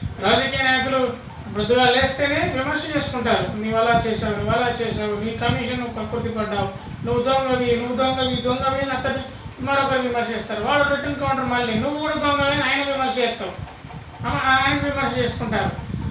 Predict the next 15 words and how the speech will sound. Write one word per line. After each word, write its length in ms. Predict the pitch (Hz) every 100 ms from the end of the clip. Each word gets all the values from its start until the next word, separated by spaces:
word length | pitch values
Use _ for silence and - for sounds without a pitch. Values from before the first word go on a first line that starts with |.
| -
ఇట్-, 380 | 294 - - 247
అలా 200 | 294 294
కాకుండా 580 | 262 277 302 254 220 240
మనకు 400 | 233 226 277 339
మనమే 380 | 330 330 349 370
విమర్శ 580 | 349 339 330 294 294 269
చేసుకుంటే, 640 | - 262 226 226 202 - - - - - - - - - - - - - - - - - - - -
"నిజమే, 580 | 196 247 269 277 269 - - 220
నేను 260 | 208 214
తప్పు 280 | 208 202 202
చేశాను, 600 | 233 240 247 247 247 180 - - - - - - - - -
దీన్ని 220 | 214 226
నేను 160 | 226
బయటికి 320 | 208 214 247 254
రావాలి, 460 | 254 254 247 196